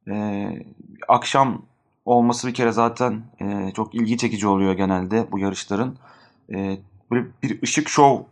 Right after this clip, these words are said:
tarzı bir şey vardı, böyle karanlık yapıp işte ışığı çıkarttıkları falan. Onlar hoştu. E, yani Arap lobisinin bu tarz şeylere genelde,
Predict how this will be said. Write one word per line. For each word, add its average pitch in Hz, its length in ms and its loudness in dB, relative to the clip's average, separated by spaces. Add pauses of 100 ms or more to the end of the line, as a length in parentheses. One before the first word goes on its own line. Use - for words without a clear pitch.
tarzı 123 340 2
bir 123 60 -2
şey 127 260 4
vardı, 107 300 4
böyle 101 460 0 (200)
karanlık 107 500 2
yapıp 110 260 -4 (140)
işte - 200 -10 (320)
ışığı 107 460 -2
çıkarttıkları - 680 -6
falan. 151 280 6
Onlar 143 380 6
hoştu. 151 580 2 (640)
E, 104 60 -6 (760)
yani 92 200 -6
Arap 123 360 2 (140)
lobisinin 113 580 -2
bu - 60 -12
tarz 120 200 2
şeylere 120 560 0
genelde, 113 600 2